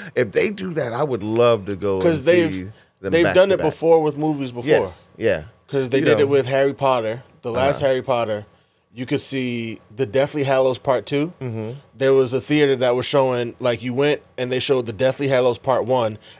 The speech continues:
Speaker 2: and then went right into Deathly
Speaker 1: Part Two.
Speaker 2: Hallows Part Two.
Speaker 1: Cool.
Speaker 2: And then I think they did the same thing for, uh, Hunger Games as well.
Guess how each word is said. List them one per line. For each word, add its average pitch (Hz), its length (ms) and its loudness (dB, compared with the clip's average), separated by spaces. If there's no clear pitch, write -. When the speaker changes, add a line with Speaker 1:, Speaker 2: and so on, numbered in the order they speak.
Speaker 2:
and 120 160 -6
then 123 140 -2
went 113 160 -4
right 117 340 0
into 123 460 -4
Deathly 120 200 -2
Speaker 1:
Part 113 160 4
Two. 117 60 -4
Speaker 2:
Hallows 110 300 0
Part 110 260 -4
Two. 101 240 -6
Speaker 1:
Cool. 120 400 -6
Speaker 2:
And 131 140 -4
then 127 60 -6
I 127 60 -6
think 160 160 -2
they 160 60 -2
did 143 180 -8
the 123 60 -10
same 139 240 -2
thing 123 180 -4
for, 117 240 -4
uh, 110 280 -2
Hunger 123 260 -6
Games 98 260 -8
as 82 120 -16
well. 92 260 -8